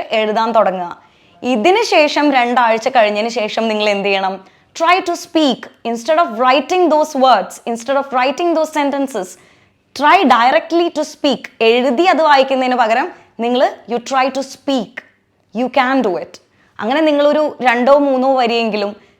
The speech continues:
നിങ്ങൾക്ക് സ്വയം സംസാരിക്കാൻ പറ്റുകയാണെങ്കിൽ, "I have the confidence in you."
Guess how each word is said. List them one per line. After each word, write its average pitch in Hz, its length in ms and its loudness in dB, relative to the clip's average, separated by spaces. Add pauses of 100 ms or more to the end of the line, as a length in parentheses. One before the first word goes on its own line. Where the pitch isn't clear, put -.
നിങ്ങൾക്ക് 214 300 -4
സ്വയം 220 380 0
സംസാരിക്കാൻ 208 640 -4
പറ്റുകയാണെങ്കിൽ, 202 680 -4 (540)
"I 359 40 4
have 349 380 0
the 269 60 2 (100)
confidence 214 460 -4
in 185 220 -4
you." 165 140 -8